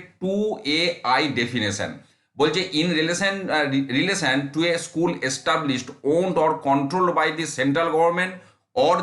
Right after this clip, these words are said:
the administrator of the union territory having no legislature, the central government।" অর্থাৎ একেতে কোন ধরনের বিদ্যালয়গুলির কথা বলা হচ্ছে, যেগুলি কেন্দ্র দ্বারা পরিচালিত অথবা এমন কেন্দ্রশাসিত অঞ্চল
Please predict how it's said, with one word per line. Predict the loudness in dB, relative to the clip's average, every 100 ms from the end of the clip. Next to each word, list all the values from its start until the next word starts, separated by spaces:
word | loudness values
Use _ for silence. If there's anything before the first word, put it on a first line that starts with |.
| 0
the | -4 0 0
administrator | 2 0 0 -2 -2 0 2
of | 2 0
the | -2 0 0
union | 0 -2 0
territory | 0 0 -2 -2
having | -2 0 0 2 2
no | 2 2 2
legislature, | 0 0 -2 -2 0 0 -2 -10 -20 _ _
the | -4
central | -2 0 0 0
government।" | 2 2 2 0 0
অর্থাৎ | -2 0 -2 -2 -12 -20 _ _ _
একেতে | 0 0 0 -2 -2
কোন | 0 0 2
ধরনের | 2 2 0
বিদ্যালয়গুলির | -2 -2 0 0 0 0
কথা | 0 0
বলা | 2 2
হচ্ছে, | 0 -2 -2
যেগুলি | 0 0 -4
কেন্দ্র | 0 2 4 2 2
দ্বারা | 2 2
পরিচালিত | 0 -2 0 0 -2 -2 -4 -4 -14 _ _
অথবা | 0 2 2 2 2 0
এমন | 0 2 2 -2
কেন্দ্রশাসিত | -2 -2 0 -2 0 -2 -2 0
অঞ্চল | 2 4 2 0 0